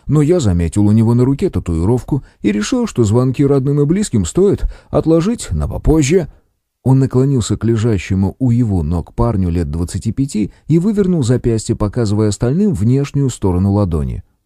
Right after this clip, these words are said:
«Однако», негромко присвистнул Аркаша, «где-то есть идиоты, набивающие людям знак Чернобога?» «Как видите». Зугерет отпустил руку и внимательно посмотрел на Ольгу,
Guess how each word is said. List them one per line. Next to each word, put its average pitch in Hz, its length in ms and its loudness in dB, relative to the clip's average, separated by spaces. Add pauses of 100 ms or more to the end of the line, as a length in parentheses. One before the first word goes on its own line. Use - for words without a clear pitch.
«Однако», 127 760 4 (380)
негромко 120 520 2
присвистнул 113 580 0
Аркаша, 107 520 -2 (340)
«где-то 139 340 2
есть 165 320 0
идиоты, 156 420 2
набивающие 147 760 2
людям 151 360 2
знак 139 320 0
Чернобога?» 151 800 2 (720)
«Как - 240 0
видите». 254 680 2 (360)
Зугерет 110 560 2
отпустил 92 500 -2
руку 139 260 2
и 101 60 4
внимательно 120 560 0
посмотрел 98 480 -2
на 123 180 0
Ольгу, 71 380 -4